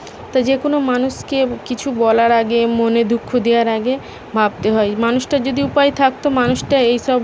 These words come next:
ঘরে বাস করতো না বা এমন জায়গায় থাকতো না। তা দেখো সকালটা, মানে আমার এখানে চারিদিকে গাছপালায় ঢাকা আর ঢাকা, আর মাঝখানটায় আমার ঘর, আমার ভালো লাগে। তা চলো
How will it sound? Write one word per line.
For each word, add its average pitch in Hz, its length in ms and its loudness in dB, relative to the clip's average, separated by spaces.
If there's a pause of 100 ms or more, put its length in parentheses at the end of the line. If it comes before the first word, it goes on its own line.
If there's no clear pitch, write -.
(140)
ঘরে 233 220 2
বাস 226 380 0
করতো 214 320 -2
না 185 200 -6 (580)
বা 220 240 2
এমন 226 480 2
জায়গায় 214 400 2
থাকতো 202 460 -4
না। 196 200 -8 (640)
তা 233 100 0
দেখো 240 420 0
সকালটা, 226 760 0 (640)
মানে 254 200 2
আমার 247 320 0
এখানে 247 380 0 (260)
চারিদিকে 240 520 0
গাছপালায় 240 580 0
ঢাকা 220 500 -2
আর 226 120 0
ঢাকা, 226 460 -4 (680)
আর - 100 -2
মাঝখানটায় 214 800 0
আমার 214 360 2
ঘর, 220 180 0 (420)
আমার 202 220 -2
ভালো 196 320 0
লাগে। 208 340 -6 (400)
তা 247 80 -2
চলো 254 360 0